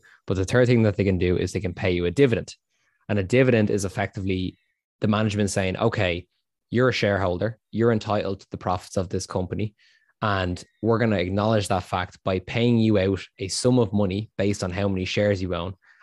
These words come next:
And we're gonna do that on either a quarterly, half yearly, or yearly basis." So effectively, a dividend is just a cash payment that a company makes to its shareholders in recognition of the fact that the shareholders of the company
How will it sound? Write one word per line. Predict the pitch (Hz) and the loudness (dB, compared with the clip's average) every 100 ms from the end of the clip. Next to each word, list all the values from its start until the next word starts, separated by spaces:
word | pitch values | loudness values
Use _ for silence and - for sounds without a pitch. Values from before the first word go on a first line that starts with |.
| - | -4
And | 101 | -2
we're | |
gonna | 98 95 | 0 -2
do | 92 110 | 0 2
that | 107 98 - | 2 0 0
on | 95 | -4
either | 92 90 92 90 | -4 -4 -2 -2
a | |
quarterly, | 85 - 139 131 127 127 113 | -4 2 4 4 4 4 4
half | 113 107 - | 2 -2 -2
yearly, | 101 101 98 95 | -2 0 0 -2
or | 92 | -4
yearly | 92 92 92 87 | -6 -4 -4 -2
basis." | 101 104 - - - _ _ _ _ _ _ _ _ | 0 0 0 -6 -12 _ _ _ _ _ _ _ _
So | - 113 | -6 -2
effectively, | 120 147 113 104 | 0 0 2 2
a | 90 | 2
dividend | 95 131 135 110 95 | 2 2 4 2 2
is | |
just | 98 104 | -2 -4
a | - | -6
cash | - 120 123 - | -8 -4 -4 -4
payment | 120 120 104 - - _ _ _ | -2 0 0 -4 -12 _ _ _
that | 92 | -2
a | |
company | 95 - 117 110 107 | 0 0 0 2 2
makes | 98 101 98 | 2 0 -2
to | - 95 | -6 -8
its | - | -4
shareholders | - 135 120 98 90 92 - - _ _ _ - | 0 2 2 2 0 -4 -8 -12 _ _ _ 0
in | 117 | 2
recognition | 110 113 - 95 107 117 - 95 | 4 2 -2 -2 0 0 -2 -6
of | - 90 | -6 -8
the | - | -6
fact | - 101 90 _ _ _ - | -2 -2 -4 _ _ _ -6
that | 101 | -4
the | 92 | -2
shareholders | - 123 135 131 113 104 92 | -2 2 4 4 4 2 0
of | 90 | -4
the | - | -6
company | 98 90 85 85 | -4 -4 -4 -6